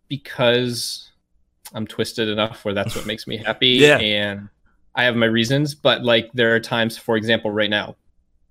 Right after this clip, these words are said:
Speaker 1: um, a lot of people got laid off from their job, which sucks, and I feel for them. Um, but they fit into the system of, like, "Oh, you're eligible for unemployment. The government's gonna
Speaker 2: Yep.
Speaker 1: help with certain stuff. Um, yep, you,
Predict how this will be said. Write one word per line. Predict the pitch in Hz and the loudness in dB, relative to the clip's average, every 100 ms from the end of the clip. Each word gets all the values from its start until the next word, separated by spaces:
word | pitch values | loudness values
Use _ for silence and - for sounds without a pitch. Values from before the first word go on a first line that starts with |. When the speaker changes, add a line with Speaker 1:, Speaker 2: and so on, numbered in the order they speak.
| _ | _
Speaker 1:
um, | 123 110 107 104 _ _ - | 0 0 0 -4 _ _ -6
a | |
lot | 120 117 123 | 0 2 0
of | - | -2
people | 117 120 | -4 -2
got | 113 104 | 0 0
laid | 113 113 | 2 0
off | 107 - | 0 -4
from | - 107 | -10 -8
their | 101 | -6
job, | 98 107 98 | -2 -2 -2
which | 104 - | -4 -6
sucks, | - - | -6 -8
and | 104 | -8
I | 98 | -6
feel | - 107 | -2 -2
for | - 151 | -2 0
them. | 190 226 - - - - - | 0 -2 -8 -20 -20 -12 -4
Um, | 110 107 113 | 0 0 -2
but | 123 117 | -2 2
they | 156 | 0
fit | 151 180 - - | 0 -2 -2 0
into | 143 143 127 | 0 0 0
the | 117 | 2
system | - - 127 117 | 0 0 0 0
of, | 110 | 0
like, | 127 120 - | 0 -2 2
"Oh, | 285 | 4
you're | 123 123 | 4 2
eligible | 120 117 113 | 0 -2 -6
for | - 107 | -2 -4
unemployment. | 101 - 294 277 247 - | -4 2 4 4 2 -2
The | |
government's | 127 226 226 190 | -2 -2 -4 -6
gonna | 202 | -6
Speaker 2:
Yep. | - | -4
Speaker 1:
help | 226 - | -6 -6
with | - | -4
certain | 202 190 185 | -4 -2 -4
stuff. | - 190 196 - - | 0 2 2 -2 -4
Um, | 113 117 113 110 120 | 0 2 2 0 0
yep, | 135 135 | -2 -2
you, | 131 | -4